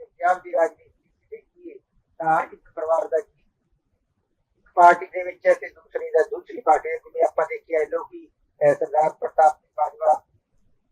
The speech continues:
ਕਾਂਗਰਸ ਦੇ ਨੇ ਅਤੇ ਉਹਨਾਂ ਦੇ ਛੋਟੇ ਭਰਾ ਭਾਰਤੀ ਜਨਤਾ ਪਾਰਟੀ ਦੇ ਵਿੱਚ ਨੇ। ਇਸੇ ਤਰ੍ਹਾਂ ਜਿਵੇਂ ਕਿ ਕਿਸੇ ਨੇ, ਅਹ, ਸਰਦਾਰ ਮਨਪ੍ਰੀਤ ਸਿੰਘ ਬਾਦਲ ਸ਼੍ਰੋਮਣੀ ਅਕਾਲੀ ਦਲ ਦੇ ਵਿੱਚ ਸਨ, ਫਿਰ ਉਹ ਤੋਂ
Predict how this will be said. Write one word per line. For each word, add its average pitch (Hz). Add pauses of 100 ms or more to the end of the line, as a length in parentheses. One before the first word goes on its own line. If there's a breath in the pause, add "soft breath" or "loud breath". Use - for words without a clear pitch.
(140)
ਕਾਂਗਰਸ -
ਦੇ 262
ਨੇ 269 (360)
ਅਤੇ 175
ਉਹਨਾਂ 165
ਦੇ 415
ਛੋਟੇ -
ਭਰਾ 131 (140)
ਭਾਰਤੀ 135
ਜਨਤਾ 156
ਪਾਰਟੀ 160
ਦੇ -
ਵਿੱਚ - (120)
ਨੇ। -
ਇਸੇ -
ਤਰ੍ਹਾਂ 185 (320)
ਜਿਵੇਂ 180
ਕਿ 165
ਕਿਸੇ 156
ਨੇ, 156
ਅਹ, 143 (1900)
ਸਰਦਾਰ 156
ਮਨਪ੍ਰੀਤ -
ਸਿੰਘ -
ਬਾਦਲ 427
ਸ਼੍ਰੋਮਣੀ -
ਅਕਾਲੀ 175
ਦਲ 175
ਦੇ 175
ਵਿੱਚ 175
ਸਨ, 180
ਫਿਰ -
ਉਹ -
ਤੋਂ 151